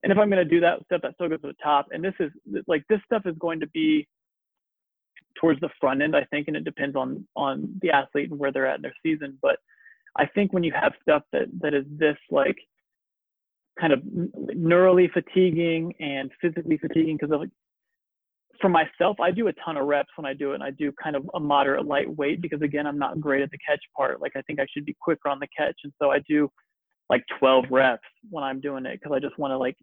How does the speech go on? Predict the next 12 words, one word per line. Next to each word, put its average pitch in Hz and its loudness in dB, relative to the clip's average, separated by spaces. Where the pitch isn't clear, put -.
hit 156 0
the 143 2
isolation 139 0
and, 139 -8
and, 151 -8
and 151 -8
do 147 -2
that - -4
portion 147 -4
really, 135 -2
really 131 -4
cleanly. 147 -6